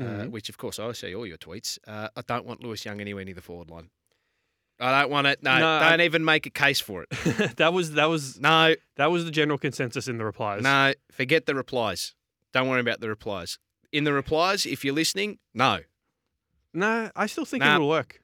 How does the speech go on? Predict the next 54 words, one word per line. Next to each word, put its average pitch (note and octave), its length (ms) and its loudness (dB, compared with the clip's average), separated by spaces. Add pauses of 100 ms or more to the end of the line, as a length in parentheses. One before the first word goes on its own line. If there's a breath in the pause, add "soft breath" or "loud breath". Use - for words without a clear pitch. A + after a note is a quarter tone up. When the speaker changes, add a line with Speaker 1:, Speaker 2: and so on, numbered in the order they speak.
(100)
Speaker 1:
No. G#2+ 180 -8 (600)
Speaker 2:
I, E3 200 2
I G3 40 4
ca-, - 160 -4
Speaker 1:
No. F3 100 -2
Speaker 2:
I, E3 220 2
I E3+ 40 2
won't G3 180 2
make F#3+ 140 0
the D#3+ 80 -10
case D3 240 -2
right - 120 -10
now, - 160 -16
but C3+ 100 -12
Speaker 1:
No. F#2 80 -12 (400 soft breath)
Speaker 2:
I E3 80 2
Speaker 1:
No. E3 40 2
Speaker 2:
still G#3 220 -2
think G3+ 300 -4 (800)
what E3+ 340 -2
all F3 180 2
he F3+ 160 0
needs D#3+ 240 -2
to C#3+ 100 -6
do B2+ 380 -2
as A#2+ 200 -4
that B2 140 0
s-, - 160 -16 (180)
second C3 440 -4
key B2 160 -4
forward G#2+ 380 -4
or A#2 200 -4
as G#2+ 80 -4
that A2 160 -4
third A2+ 240 -2
key A#2 160 -6
forward G#2+ 300 -6
slash - 520 -8
second G#2+ 300 -8
ruck, - 360 -6
if B2+ 300 -6 (220)
Pidnet's B2 380 -8
not G3+ 160 -8
out A2+ 200 -2
there, - 180 -14 (140)
Speaker 1:
Yes. G#2+ 600 -14 (260)
Speaker 2:
bring F#3+ 180 -2
the F#3 60 0
ball F#3 140 2
to E3+ 80 -2
ground, B2+ 400 0 (600)
create D3 240 2
a E3+ 40 -2
contest, A#2+ 680 -4